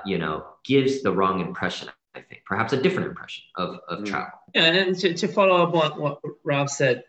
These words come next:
Speaker 3: we really have to, you know, as he said, it, it would definitely face a lot of competition.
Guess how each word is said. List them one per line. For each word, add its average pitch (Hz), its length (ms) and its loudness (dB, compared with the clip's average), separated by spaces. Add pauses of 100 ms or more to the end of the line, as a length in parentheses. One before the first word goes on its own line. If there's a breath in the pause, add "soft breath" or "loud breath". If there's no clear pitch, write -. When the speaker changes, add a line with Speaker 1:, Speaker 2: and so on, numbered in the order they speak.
Speaker 3:
we 196 100 -2
really 208 200 6
have 170 160 4
to, 143 380 2 (680 loud breath)
you 180 100 0
know, 131 320 -2
as 151 120 0
he 147 100 2
said, 147 240 2
it, - 340 -4
it 170 80 2
would 156 240 4
definitely 147 320 0
face 127 260 0
a 135 40 2
lot 127 140 2
of 117 100 -2
competition. 120 840 -2